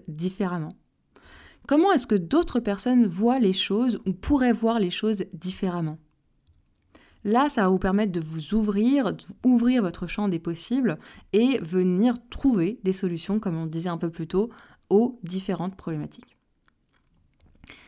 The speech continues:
Ces cinq étapes, ce sont des étapes à faire et répéter régulièrement. C'est d'ailleurs ce qu'on a fait avec une de mes coachées, une de mes premières coachées d'ailleurs,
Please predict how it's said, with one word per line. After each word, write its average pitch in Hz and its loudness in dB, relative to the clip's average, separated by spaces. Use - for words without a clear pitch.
Ces 220 0
cinq 311 0
étapes, 247 0
ce - -6
sont 240 0
des 175 -2
étapes 240 0
à 170 -2
faire 226 0
et 165 -2
répéter 202 0
régulièrement. 196 -2
C'est 214 -2
d'ailleurs 202 0
ce - -8
qu'on 202 0
a 175 -4
fait 233 -4
avec 175 -4
une 214 4
de 208 4
mes 180 2
coachées, 226 -2
une 196 4
de 175 0
mes 160 -4
premières 254 0
coachées 180 -4
d'ailleurs, 170 -2